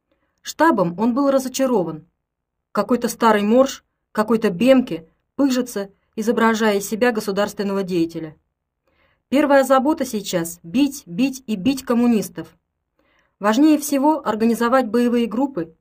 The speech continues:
и громить учреждения. Надо жечь магазины и кафе, нападать на транспорт с продовольствием.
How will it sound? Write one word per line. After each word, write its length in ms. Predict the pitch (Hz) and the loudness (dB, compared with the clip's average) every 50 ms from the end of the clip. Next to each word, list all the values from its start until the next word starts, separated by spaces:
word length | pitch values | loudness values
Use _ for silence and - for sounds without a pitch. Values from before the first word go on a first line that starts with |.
| _ | _
и 80 | - 202 | -10 -6
громить 360 | 185 202 202 208 240 254 254 | -2 0 0 2 0 0 -2
учреждения. 720 | - - 226 240 233 214 190 208 185 170 165 156 156 151 _ _ _ _ _ _ _ _ _ _ _ _ _ _ | -4 -6 -6 -6 -6 -6 -6 -4 -4 -4 -4 -6 -10 -14 _ _ _ _ _ _ _ _ _ _ _ _ _ _
Надо 220 | 220 226 220 240 | -4 -2 -2 0
жечь 260 | 240 240 294 285 - - | 0 0 -2 -2 0 -2
магазины 800 | 240 220 196 208 202 196 180 180 226 247 240 220 202 202 - _ _ | 0 0 0 0 0 -2 -2 -2 -2 0 0 0 -2 -6 -10 _ _
и 80 | 196 | -12
кафе, 480 | 190 - 196 185 175 - - 202 208 208 - _ _ _ _ _ _ _ _ _ _ _ | -6 -2 -2 -2 -2 -4 -6 -6 -8 -8 -12 _ _ _ _ _ _ _ _ _ _ _
нападать 420 | 214 214 220 247 240 277 277 269 | -8 -4 -2 2 4 4 4 6
на 120 | 262 262 247 | 4 0 0
транспорт 540 | - 202 208 214 220 220 220 - - 208 - | 2 2 4 4 4 2 -2 -6 -8 -10 -10
с 80 | - | -8
продовольствием. 920 | - 208 202 202 202 202 202 196 196 190 - - 180 175 170 175 175 175 | -6 -4 -2 0 0 0 0 -2 -4 -4 -8 -8 -6 -6 -6 -6 -10 -14